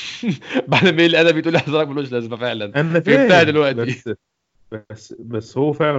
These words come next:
Speaker 2: بيصعب عليا. لأن أنا بحس إن يعني إيه، هو طبعًا م-، يعني الانكومبتنس أو ال-،
Speaker 1: إسلام ما
Speaker 2: آه،
Speaker 1: بيصعبش
Speaker 2: يعني
Speaker 1: عليك عشان هو جات له فرصة يمشي في الصيف هو اللي رفض. فأنا لما أكون بشتغل في شغلانة أكبر من حجمي وأرفض إن أنا أمشي منها، طب ما أنا أستاهل إجرالي بقى.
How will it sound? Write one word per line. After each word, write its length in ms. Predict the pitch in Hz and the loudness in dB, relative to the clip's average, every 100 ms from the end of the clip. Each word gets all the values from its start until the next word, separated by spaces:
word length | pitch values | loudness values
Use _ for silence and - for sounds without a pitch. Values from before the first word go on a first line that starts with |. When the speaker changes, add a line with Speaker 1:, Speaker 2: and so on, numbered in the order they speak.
| 117 | -4
Speaker 2:
بيصعب 280 | 110 95 95 | -6 -10 -16
عليا. 180 | 92 _ _ _ 95 | -18 _ _ _ -8
لأن 160 | 113 | -6
أنا 140 | 131 143 | -4 -4
بحس 300 | 151 160 131 | -4 -4 -6
إن 120 | 117 | -4
يعني 220 | 107 104 131 | -4 -6 -10
إيه، 60 | 135 - | -12 -4
هو 80 | 120 | -2
طبعًا 220 | 123 190 | -2 -2
م-، 420 | 147 117 120 120 - | -2 -4 -8 -12 -12
يعني 340 | 90 101 90 107 | -12 -10 -6 -6
الانكومبتنس 880 | - 131 120 160 156 131 127 123 | -2 -2 0 -2 -4 -4 -8 -8
أو 80 | - | -6
ال-، 60 | 101 | -6
Speaker 1:
إسلام 200 | 190 220 | -4 -4
ما 60 | |
Speaker 2:
آه، 40 | 196 | -2
Speaker 1:
بيصعبش 340 | 151 135 214 165 | 0 2 0 0
Speaker 2:
يعني 40 | |
Speaker 1:
عليك 180 | 190 202 | -4 -4
عشان 160 | 160 | -2
هو 100 | 196 | -2
جات 200 | 190 202 | -2 -4
له 60 | 170 | -6
فرصة 260 | 185 185 180 | -6 -4 -4
يمشي 200 | 185 156 | -4 -8
في 60 | |
الصيف 320 | 143 - 196 | -10 -8 -6
هو 60 | 180 | -6
اللي 120 | 160 | -2
رفض. 420 | 156 139 98 - - | -2 -2 -6 -10 -10
فأنا 260 | 110 120 185 | -6 -2 -2
لما 140 | 156 | -2
أكون 200 | - 175 | -2 -2
بشتغل 300 | 147 147 165 | 0 0 0
في 160 | 123 113 | -2 -6
شغلانة 460 | 117 127 135 101 - _ | -2 -2 -2 -4 -10 _
أكبر 280 | 143 156 139 | -8 -2 -2
من 120 | 127 | -2
حجمي 420 | 113 127 117 101 95 - _ 113 | -4 -4 -4 -8 -12 -20 _ 2
وأرفض 480 | 165 208 196 196 - - - | 2 2 0 -4 -6 -18 -8
إن 120 | 139 | -4
أنا 240 | 170 160 175 | -2 -2 -2
أمشي 220 | 156 143 | -4 -4
منها، 280 | 185 190 190 | -2 -2 -2
طب 160 | 131 | -4
ما 60 | 123 | -4
أنا 80 | 120 | -6
أستاهل 220 | 202 196 | -6 -6
إجرالي 260 | 160 165 | -6 -6
بقى. 200 | 131 - | -8 -14